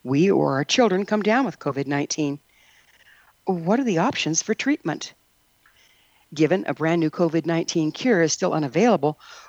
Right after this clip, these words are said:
where can we turn for help? Are there existing viable options that we may be overlooking? With us this hour to explore the possibility of repurposing drugs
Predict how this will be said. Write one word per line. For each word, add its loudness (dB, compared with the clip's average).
where 2
can -4
we 0
turn 0
for -2
help? 0
Are 4
there 2
existing 0
viable -4
options -4
that -8
we -6
may 0
be 4
overlooking? 2
With 4
us 2
this 0
hour 2
to -4
explore -2
the 0
possibility 0
of -2
repurposing 0
drugs 0